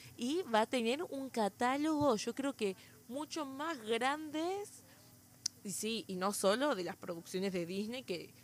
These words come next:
ya sabemos que, pues, están distribuidas, las podemos encontrar en cualquier parte, sino con otras películas que fueron hechas por otras productoras que ahora le pertenecen a Disney.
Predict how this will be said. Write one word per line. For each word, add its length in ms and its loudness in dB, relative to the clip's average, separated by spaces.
ya 180 -6
sabemos 460 -2
que, 240 -10
pues, 120 -8
están 260 -4
distribuidas, 720 -2
las 120 -6
podemos 360 -2
encontrar 440 -2
en 120 0
cualquier 340 -2
parte, 460 -4
sino 360 -4
con 380 -2
otras 260 -4
películas 500 -4
que 140 -10
fueron 440 -2
hechas 280 -2
por 200 -2
otras 240 0
productoras 720 0
que 180 0
ahora 240 0
le 120 0
pertenecen 540 -4
a 80 -2
Disney. 540 -4